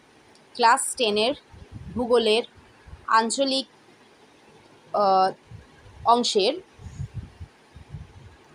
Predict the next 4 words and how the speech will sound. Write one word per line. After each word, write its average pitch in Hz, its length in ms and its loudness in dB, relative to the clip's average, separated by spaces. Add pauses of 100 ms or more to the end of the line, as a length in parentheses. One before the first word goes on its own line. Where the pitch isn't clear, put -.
(380)
ভারতের 262 440 4
ভূপ্রকৃতি 233 760 -2 (380)
এই 262 220 2
অধ্যায়ের 190 560 0